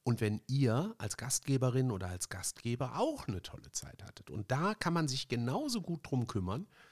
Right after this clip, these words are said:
wie um perfekt zubereitetes Essen. Deswegen spielt das Essen jetzt erstmal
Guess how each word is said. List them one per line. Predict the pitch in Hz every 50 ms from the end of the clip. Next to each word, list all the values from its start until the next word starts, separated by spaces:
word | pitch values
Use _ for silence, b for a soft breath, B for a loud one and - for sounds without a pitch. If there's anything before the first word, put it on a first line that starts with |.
| B B B B B B
wie | - 98 101 117 139 160 -
um | - 123 123 120 120 123 123 120 b b b b b _ _ _
perfekt | - 117 107 - - 135 - - -
zubereitetes | - - 117 104 107 98 85 85 87 - - - - 85 -
Essen. | - 67 - - 78 78
Deswegen | 82 117 - - 185 185 185
spielt | - - - 170 170 -
das | 165 147 -
Essen | - - 156 - - 156 143
jetzt | 123 120 120 -
erstmal | - - 123 - - 123 117 113 113 113